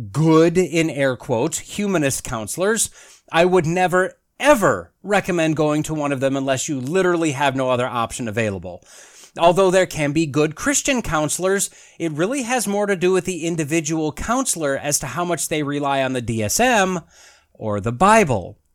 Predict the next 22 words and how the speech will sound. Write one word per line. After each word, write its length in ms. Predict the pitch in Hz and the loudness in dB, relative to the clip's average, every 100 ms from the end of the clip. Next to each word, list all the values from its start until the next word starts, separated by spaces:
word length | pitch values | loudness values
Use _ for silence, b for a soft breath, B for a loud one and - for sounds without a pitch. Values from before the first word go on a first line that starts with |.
| _ B B | _ B B
And 120 | 190 | 4
although 340 | 202 202 208 185 | 4 6 4 2
there 180 | 190 | 0
can 160 | - 180 | 0 -4
be 120 | 175 | -4
terrible 760 | 156 - - 277 330 320 320 285 | -6 -6 -2 0 2 2 2 0
biblical 520 | 311 320 233 190 165 | 0 0 0 0 -2
counselors, 680 | 160 156 151 165 165 160 - b b b | 0 -2 -2 -2 0 -2 -4 b b b
typically 500 | 262 - - 214 185 | -4 -4 -4 -4 -2
these 200 | 175 160 | -2 -2
are 60 | |
people 340 | 156 175 175 165 | -4 -4 -2 -2
that 140 | 147 | -2
worked 380 | 143 151 - - | -2 -6 -6 -8
to 80 | - | -2
come 180 | 180 190 | 0 0
alongside 680 | 170 156 139 165 147 147 | -2 -4 -4 -2 0 0
in 120 | 139 135 | -2 -4
a 100 | 131 | -4
discipleship 880 | 143 - - 233 196 - 147 123 | 0 0 0 0 -2 -2 -4 -4
type 300 | - 147 127 | -6 -6 -4
relationship 800 | 135 127 240 - 147 - 123 123 | -6 -4 -2 -2 -6 -2 -2 -4